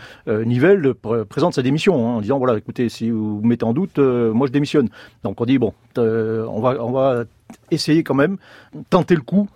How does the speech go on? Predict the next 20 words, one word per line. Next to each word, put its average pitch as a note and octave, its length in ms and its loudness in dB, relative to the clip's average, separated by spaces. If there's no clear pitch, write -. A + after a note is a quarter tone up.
euh, A2+ 280 2
de, G#2+ 320 -8
d'une A2+ 160 -8
certaine B2 280 -6
façon. F#2+ 360 -8
Mais C#3 280 0
donc, D#3+ 280 0
c'est, - 220 -6
c'est C#3 160 0
un, B2 80 0
un B2+ 80 -4
plan F#3+ 200 2
qui - 100 -6
était C3+ 160 -2
déjà C3 160 2
mis D3 120 0
en C3+ 100 2
doute F#3+ 180 -4
très E3+ 160 0
largement. B2+ 320 2